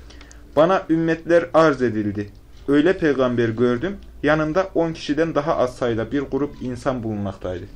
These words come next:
ümmet olarak. Başka bir peygamberin yanında bir iki kişi vardı.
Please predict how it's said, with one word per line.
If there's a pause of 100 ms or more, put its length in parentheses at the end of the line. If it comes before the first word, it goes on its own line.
ümmet
olarak. (1500)
Başka
bir
peygamberin
yanında
bir
iki
kişi
vardı.